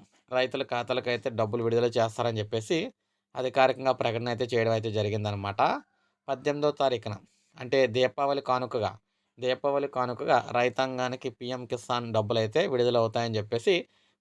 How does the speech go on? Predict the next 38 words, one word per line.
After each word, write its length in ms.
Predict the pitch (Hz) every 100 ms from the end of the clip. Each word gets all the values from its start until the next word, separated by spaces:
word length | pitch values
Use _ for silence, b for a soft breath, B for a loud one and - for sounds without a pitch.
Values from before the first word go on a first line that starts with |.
| -
ప్రభుత్వం 360 | 123 123 120
అయితే 140 | 127 -
తెలియచేయడం 460 | 127 113 123 113
అయితే 160 | 110 113
జరిగింది. 440 | 107 104 104 110 180 285 _ _ _ _ _ _
So, 100 | 143 117 -
మనకు 280 | 135 127 123
మొత్తం 300 | 117 127 143
మీద 180 | 147 143 - -
పద్దెనిమిదో 380 | 131 123 135 135
తారీఖునే 440 | 131 127 143 156 - -
ఈ 120 | 131
పీఎం 320 | - 131 127
కిసాన్ 340 | 117 127 127 123
డబ్బులు 280 | 113 113 165
ఇరవై 280 | 135 123 120
ఒకటో 240 | 123 120
విడతలో 320 | 120 113 123 123
భాగంగా 400 | 113 120 170 101 - _ _ _ 131
ప్రతి 220 | 127 143
ఒక్క 180 | 131 127
రైతుకి 340 | 120 110 135
కూడా 180 | 120 151
రెండు 220 | 165 123 127
వేల 140 | 127
రూపాయలు 300 | 127 120 120
అయితే 120 | 120
విడుదల 260 | 117 110 117
కాబోతున్నాయన్నమాట. 840 | 110 110 113 110 107 107 107 107 131
ఇది 120 | 127
అఫీషియల్ 360 | 110 123 123
అప్‌డేట్. 340 | 110 107 107 180 285 _ _ _ -
ఇప్పుడే 220 | 123 139
మనకు 220 | 135 127
అప్‌డేట్ 220 | 120 120 120
అయితే 160 | 120
రావడం 320 | 110 104 107 107
జరిగిందనమాట. 640 | 104 107 107 101 101